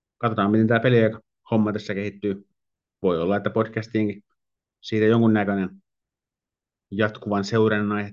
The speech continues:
tulee, mutta ei nyt tässä kohtaa vielä osata semmoiseen ottaa kantaa, mutta se on ennen kaikkea hienoa, että se on nyt siellä Leijonien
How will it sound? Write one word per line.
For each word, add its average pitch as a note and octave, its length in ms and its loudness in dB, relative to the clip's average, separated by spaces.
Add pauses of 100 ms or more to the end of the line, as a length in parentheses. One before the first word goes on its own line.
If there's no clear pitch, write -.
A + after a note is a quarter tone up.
tulee, A2+ 280 2
mutta E2+ 260 -10 (200)
ei F#2+ 140 -12
nyt F#2+ 120 -12
tässä B2+ 260 -2
kohtaa G2 300 -4
vielä F#2 180 -6
osata F#2+ 280 -6 (1000)
semmoiseen G#2 640 0
ottaa F#2 280 -4
kantaa, F#2+ 460 -4
mutta F2+ 220 -10
se D3 80 -2
on A3+ 120 0
ennen G3+ 200 4
kaikkea C3+ 340 0
hienoa, G#2 320 -2
että - 200 -14
se F2+ 140 -8
on G2 140 0
nyt F#2 140 -4
siellä F2+ 340 -6 (1000)
Leijonien F#2+ 640 -4